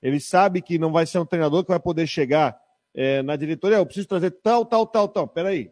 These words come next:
é o nosso tamanho do investimento, é o nosso tamanho que nós temos. Já sabe como é que funciona o modus operandi, né? Eu tenho uma convicção de que,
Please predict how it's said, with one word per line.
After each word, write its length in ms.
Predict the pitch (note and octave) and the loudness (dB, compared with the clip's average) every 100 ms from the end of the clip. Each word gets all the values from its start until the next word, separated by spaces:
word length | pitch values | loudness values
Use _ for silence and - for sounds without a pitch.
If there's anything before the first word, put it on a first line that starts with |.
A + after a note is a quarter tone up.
| _ | _
é 140 | A2 | -10
o 20 | |
nosso 240 | A2+ B2 - | -10 -10 -6
tamanho 260 | D3+ D#3 | -4 -2
do 80 | E3 | -2
investimento, 440 | D#3+ F3+ - F#3+ C3+ | -2 -2 -2 -4 -2
é 40 | |
o 20 | |
nosso 200 | C#3 C#3 | -6 -6
tamanho 240 | D#3+ D#3 E3+ | -4 -4 -4
que 60 | |
nós 160 | F3+ F3 | -6 -6
temos. 240 | D#3 B2 | -4 -2
Já 100 | C3+ | -4
sabe 200 | B2+ F3 | -2 -2
como 100 | G3+ | 0
é 60 | G3 | 0
que 60 | |
funciona 260 | G#3 - G#3 | -2 -2 -2
o 40 | |
modus 300 | G3 G3+ E3 | 2 0 2
operandi, 640 | G3+ - G#3+ G3 C#3+ G2+ - _ _ _ | 0 4 4 4 2 -2 -18 _ _ _
né? 240 | C3 D3+ D#3 _ _ _ _ - | -2 -2 -2 _ _ _ _ -4
Eu 140 | D#3 | -2
tenho 240 | D#3 G#3 A#3+ | 4 4 4
uma 120 | A3+ | 2
convicção 600 | A3 G#3+ G3+ - - G#3+ | 2 0 -2 -4 0 2
de 100 | G3 G3 | 4 2
que, 420 | G3+ G3 D#3+ | 6 8 8